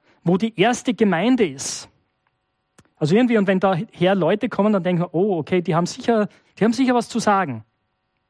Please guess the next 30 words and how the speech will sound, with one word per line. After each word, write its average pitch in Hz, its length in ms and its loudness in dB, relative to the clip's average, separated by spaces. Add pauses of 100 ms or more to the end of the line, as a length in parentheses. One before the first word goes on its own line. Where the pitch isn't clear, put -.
(720)
Und 175 120 0
diese 226 180 2
Leute 202 360 2
kommen 254 320 2
jetzt 269 160 -2
in 269 60 2
die 254 80 0
Gemeinde 220 420 0
rein 196 200 0
und 233 100 2
sagen, 208 260 0
hey, 233 300 0 (640)
ja, 175 100 4
ganz 202 200 0
schön, 226 260 2
was 247 120 -2
ihr 254 80 2
hier 233 140 2
macht, 220 320 0
aber 202 240 2
eigentlich, 202 480 -2
das 190 160 0
ist 208 160 -4
nicht 214 220 0
das 226 160 -2
Wahre, 170 500 0
ja? 214 240 0 (800)
Ihr 175 100 2
seid - 480 -2 (160)
keine 226 460 0